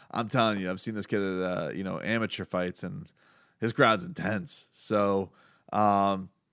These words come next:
good for Ryan Cuse getting himself a win. Shout out to the Third Street Savage.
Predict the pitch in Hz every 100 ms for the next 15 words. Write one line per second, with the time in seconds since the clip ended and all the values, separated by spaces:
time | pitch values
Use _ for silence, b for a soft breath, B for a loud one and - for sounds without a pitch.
0 | _ - 135 120 123 120 110 104 110 107
1 | - 110 104 - 104 95 101 101 95 107
2 | 101 101 95 85 104 98 - 101 85 101
3 | 92 90 95 85